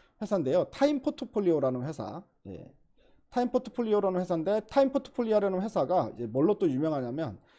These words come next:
에코프로를 몇 년 전에 아주 이제 쌀 때 투자했다가, 예, 엄청나게 크게 수익을 낸 걸로 유명한,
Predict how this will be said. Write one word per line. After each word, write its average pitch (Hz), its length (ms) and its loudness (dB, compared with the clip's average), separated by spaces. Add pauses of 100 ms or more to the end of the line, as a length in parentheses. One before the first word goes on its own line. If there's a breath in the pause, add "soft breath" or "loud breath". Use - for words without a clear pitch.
(200 soft breath)
에코프로를 240 580 4
몇 151 160 4
년 185 160 4
전에 170 400 4
아주 175 280 2
이제 143 140 2
쌀 180 280 -2
때 170 80 0
투자했다가, 165 760 -2 (180)
예, 92 100 -10
엄청나게 151 540 -4
크게 - 280 -2
수익을 202 360 -4
낸 123 160 -4
걸로 165 420 -4 (340 soft breath)
유명한, 156 560 4